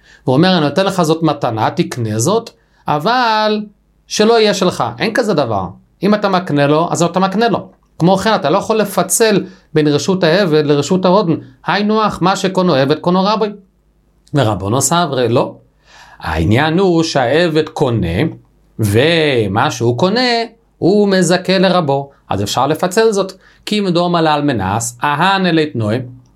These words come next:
כיוון שלכתחילה הוא נתן זאת התנאי זה, אז זה נשאר של העבד, ולכן הוא יכול לקחת את הכסף הזה,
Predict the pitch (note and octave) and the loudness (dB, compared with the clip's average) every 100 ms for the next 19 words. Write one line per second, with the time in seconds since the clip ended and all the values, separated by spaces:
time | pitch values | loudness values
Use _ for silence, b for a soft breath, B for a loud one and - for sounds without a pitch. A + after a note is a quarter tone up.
0 | _ C#3+ D#3+ F3 D#3+ C3+ C3 B2+ - G#3 | _ 0 2 0 0 -2 -2 -4 -2 0
1 | F#3 D#3 C3+ D3+ F3 D#3+ D#3 C3+ B2+ C#3+ | 0 0 -2 -2 -2 0 -2 -4 -2 -2
2 | C3+ G2 G#2 D3 F3+ B B G#2 A2 C#3+ | -2 -2 0 -2 -4 B B -4 0 2
3 | E3 - A3+ A3+ G#3+ - D3+ A2 - A3+ | 2 0 0 0 -2 -2 -2 -2 0 0
4 | F3+ F#3 D#3 B2 A#2+ F#3+ F#3+ E3 - E3+ | 2 0 0 -2 0 0 0 0 0 0
5 | C#3+ C#3 D#3+ D3 C3 A#2 - G#3+ G#3 F#3 | 0 -2 -4 -4 -6 -6 -2 -2 -2 -2
6 | F3+ D#3+ | -2 0